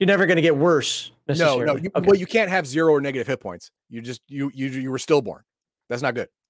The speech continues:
Speaker 1: No, I wasn't talking about that. Oh, I'm sorry. That's starting hit points. I got,
Speaker 2: Yes.
Speaker 1: uh, I was looking at the recover. No, I was looking specifically at the recover. You recover
Speaker 2: Oh, oh, yeah,
Speaker 1: one D eight
Speaker 2: yeah.
Speaker 1: plus body.
Speaker 2: Okay, yeah, yeah, yeah. Okay, well, when you rest, you recover a D eight plus body. So, yes,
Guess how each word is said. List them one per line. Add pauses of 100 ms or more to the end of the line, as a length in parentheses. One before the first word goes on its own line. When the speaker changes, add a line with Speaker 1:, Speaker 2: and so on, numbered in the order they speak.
(500)
Speaker 1:
No,
I
wasn't
talking
about
that. (280)
Oh,
I'm
sorry.
That's
starting
hit
points.
I
got,
Speaker 2:
Yes. (420)
Speaker 1:
uh,
I
was
looking
at
the
recover.
No,
I
was
looking
specifically
at
the
recover.
You
recover
Speaker 2:
Oh,
oh,
yeah,
Speaker 1:
one
D
eight
Speaker 2:
yeah.
Speaker 1:
plus
body. (360)
Speaker 2:
Okay,
yeah,
yeah,
yeah.
Okay,
well,
when
you
rest,
you
recover
a
D
eight
plus
body.
So,
yes,